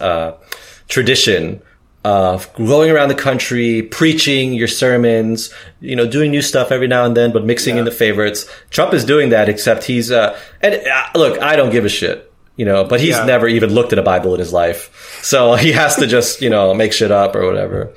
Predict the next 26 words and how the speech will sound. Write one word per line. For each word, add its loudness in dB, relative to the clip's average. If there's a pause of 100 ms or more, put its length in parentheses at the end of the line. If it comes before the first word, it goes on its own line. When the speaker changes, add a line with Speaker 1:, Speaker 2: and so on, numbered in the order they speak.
Speaker 2:
Yeah, -2
I -2
mean, 0
like, -2
yeah, -2
the, -6
even -4
in -4 (100)
his -6
speech -8
on, -8
it -6
was -2
sort 0
of -2
funny -2
because -4
it -10
started, -2
like, -2
very, -2
I -6
think, -6
very, 0
uh, -2
earnest -4